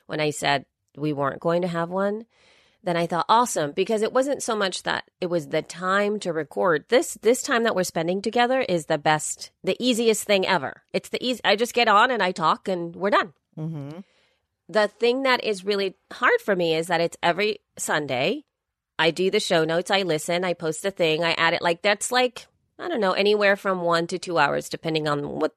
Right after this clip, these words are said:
Speaker 1: the show length is or whatever. And that's just, um, focus time. Like, you can't do that and multitask. You have to just focus on that. So at the time when this was supposed to be going down, I didn't even have it in my to-dos on Sunday, which is the day that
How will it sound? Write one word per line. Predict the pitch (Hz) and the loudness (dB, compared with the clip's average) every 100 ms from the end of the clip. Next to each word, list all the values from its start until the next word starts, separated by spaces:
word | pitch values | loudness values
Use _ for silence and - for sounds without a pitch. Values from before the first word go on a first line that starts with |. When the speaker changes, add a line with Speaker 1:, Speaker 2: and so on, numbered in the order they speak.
| _ | _
Speaker 1:
the | 160 | -4
show | 143 - 160 | -2 -2 0
length | 147 143 147 147 | 0 -2 -2 0
is | 127 135 | 0 0
or | 143 | -4
whatever. | 139 131 113 - - _ _ _ _ _ _ _ - | -4 -4 -6 -10 -14 _ _ _ _ _ _ _ 0
And | 175 170 165 160 - - | 2 4 2 -2 -8 -4
that's | 196 196 | -2 -2
just, | - 262 - - _ _ _ _ - | -2 -2 -2 -14 _ _ _ _ -4
um, | 208 196 180 _ _ _ | 0 0 -2 _ _ _
focus | 240 240 208 - | 2 4 0 -2
time. | 175 135 107 | -6 -6 -4
Like, | 156 170 | -2 0
you | 185 | -2
can't | - 233 233 - | 2 2 2 -2
do | 226 233 | -4 0
that | 180 147 147 - - | 4 4 4 2 -2
and | 160 | -2
multitask. | 160 156 151 151 135 - 120 - - | 0 0 -2 -4 -4 -4 -6 -6 -10
You | 175 | -8
have | 170 190 165 | -4 0 0
to | - 170 | -2 -4
just | 156 147 | -4 -6
focus | - 403 392 294 | -2 0 0 -2
on | 170 143 | -4 -4
that. | 135 - - | -6 -10 -8
So | 202 175 165 160 _ _ _ _ | -2 2 0 -2 _ _ _ _
at | 196 240 - | 2 2 2
the | 269 | 0
time | 247 226 233 208 202 | 0 0 2 0 0
when | 165 160 | 0 0
this | 160 170 - | 2 0 0
was | 170 | -6
supposed | 175 175 165 - | -4 -4 -4 -4
to | |
be | 156 151 | -8 -2
going | 156 147 | -2 0
down, | 147 180 180 160 | 2 2 2 0
I | - 214 | 0 2
didn't | 220 202 185 | 2 0 0
even | 160 151 | -2 -6
have | - 170 165 | -2 0 2
it | |
in | 156 147 | 0 0
my | 143 | -2
to-dos | 143 147 156 170 151 | -4 -6 -4 -4 -4
on | - 151 139 | -2 -4 -4
Sunday, | - 180 196 160 107 156 262 196 | -2 0 2 0 0 -2 -2 0
which | 170 | 0
is | 165 147 - | 0 -4 -4
the | 156 | -4
day | 139 170 160 165 | 0 2 2 0
that | 156 139 131 147 - | 2 2 2 0 -8